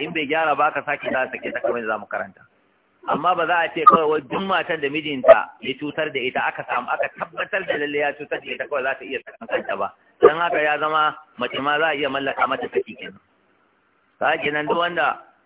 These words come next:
ta samu matsala da mijinta, za ta iya sharri ma cewa ya cutar da ita, ta saki kanta. Kaga abin ya zama hayaniya. Saboda haka saki yana hannun miji ne. In ko ba miji ba, sai dai alƙali.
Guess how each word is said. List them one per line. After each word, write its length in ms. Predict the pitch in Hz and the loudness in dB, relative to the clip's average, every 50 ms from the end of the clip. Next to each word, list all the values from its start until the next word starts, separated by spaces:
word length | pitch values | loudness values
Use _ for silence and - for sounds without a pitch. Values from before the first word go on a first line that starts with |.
| _ _ _ _ _ _ _ - | _ _ _ _ _ _ _ -6
ta 100 | - - | -4 0
samu 240 | 165 151 147 143 143 | 2 2 2 2 0
matsala 260 | 139 156 160 151 147 | 2 2 2 2 2
da 80 | 135 135 | 0 -2
mijinta, 560 | 139 151 147 147 139 131 - 139 135 135 113 | -4 -4 -4 -6 -8 -4 0 0 0 0 2
za 120 | 120 151 160 151 | 0 0 0 0
ta 40 | - | -4
iya 180 | 143 151 156 139 | -6 -4 -6 -4
sharri 300 | - 151 143 139 139 139 | -2 -4 -4 -4 -4 -6
ma 160 | 131 135 135 131 - | -4 -4 -4 -4 -2
cewa 200 | - - 131 135 135 | -2 0 0 0 0
ya 40 | 127 | -2
cutar 240 | 131 135 113 - - | -4 -8 -6 -6 -6
da 80 | - - | -4 -6
ita, 160 | 120 117 - | -10 -12 -14
ta 120 | - _ - _ | -20 _ -20 _
saki 200 | - - - - | -20 -20 -10 -6
kanta. 340 | - 220 - - - - - _ _ _ - _ _ _ _ _ _ _ | -4 -4 -4 -6 -10 -14 -16 _ _ _ -20 _ _ _ _ _ _ _
Kaga 260 | - 117 131 139 147 143 | -2 -2 0 2 0 0
abin 140 | 135 135 131 | 0 0 0
ya 120 | 127 127 123 | 0 0 0
zama 200 | 131 131 135 131 | 0 0 0 0
hayaniya. 480 | 123 113 98 92 92 92 92 90 95 - _ _ _ _ _ _ _ _ - | 0 0 -2 -4 -4 -8 -12 -16 -18 -20 _ _ _ _ _ _ _ _ -4
Saboda 320 | - 147 131 139 139 139 | -4 0 2 2 0 0
haka 160 | 139 - 131 - - | 0 -2 -8 -6 -6
saki 300 | 165 156 - _ 143 143 | -8 -8 -8 _ -6 -6
yana 240 | 143 143 139 127 123 | -4 -2 -2 -2 -2
hannun 320 | 117 117 123 123 123 123 127 | -2 -4 -6 -6 -6 -6 -6
miji 320 | 120 - - - 113 107 | -6 -6 -6 -8 -10 -14
ne. 160 | 98 90 87 - _ _ _ _ _ _ _ _ _ _ _ _ _ _ _ _ _ _ _ _ _ _ _ _ _ - | -14 -16 -18 -20 _ _ _ _ _ _ _ _ _ _ _ _ _ _ _ _ _ _ _ _ _ _ _ _ _ -8
In 120 | 127 156 175 - | -8 -6 -4 -2
ko 140 | 170 151 - | -2 2 2
ba 140 | - 120 127 | 2 2 2
miji 200 | 143 147 131 135 123 | 0 -2 -4 -2 -2
ba, 80 | 127 - - | -2 -2 -2
sai 100 | 127 123 | -6 -4
dai 160 | 131 139 - | -4 -4 -2
alƙali. 480 | 120 113 104 - - 101 98 92 90 | -4 -6 -4 -4 -4 -4 -4 -6 -10